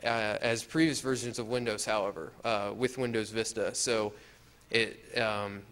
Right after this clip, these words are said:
it, and it still does the exact same number, so I'm pretty sure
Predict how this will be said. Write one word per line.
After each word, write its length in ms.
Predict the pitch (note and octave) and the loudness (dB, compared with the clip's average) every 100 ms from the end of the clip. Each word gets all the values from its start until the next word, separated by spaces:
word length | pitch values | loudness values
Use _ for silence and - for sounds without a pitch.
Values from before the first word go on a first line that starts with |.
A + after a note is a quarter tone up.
| - | -8
it, 180 | A2 G#2 A#2 | -4 -2 -2
and 140 | A2+ | -2
it 60 | G2 | 0
still 220 | - C3 | 2 4
does 380 | C3 A#2+ A#2 B2 | 6 4 -2 -4
the 140 | A#2 | -4
exact 360 | A2 B2 A#2+ - | 4 4 4 2
same 240 | B2+ A2+ | 0 0
number, 360 | A#2 B2+ B2+ B2 | 0 2 2 2
so 420 | B2+ A2 G#2 G#2 | 2 4 4 2
I'm 120 | A2 | 0
pretty 200 | C#3+ B2+ | 0 0
sure 400 | - C3 B2 | 2 2 0